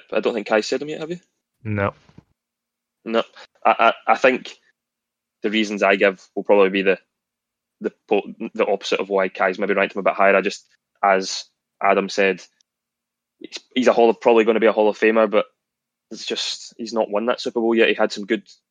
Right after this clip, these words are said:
Speaker 1: Colts teams, um, and he's, sorry, uh, Chargers teams, um, good Chargers teams, and he's never really done much else than throw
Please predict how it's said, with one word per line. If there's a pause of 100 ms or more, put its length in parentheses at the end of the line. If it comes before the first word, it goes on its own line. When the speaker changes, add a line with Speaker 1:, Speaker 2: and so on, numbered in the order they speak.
(100)
Speaker 1:
Colts
teams, (220)
um, (1160)
and
he's,
sorry, (160)
uh,
Chargers
teams, (100)
um, (500)
good
Chargers
teams,
and
he's
never
really (1000)
done
much
else
than
throw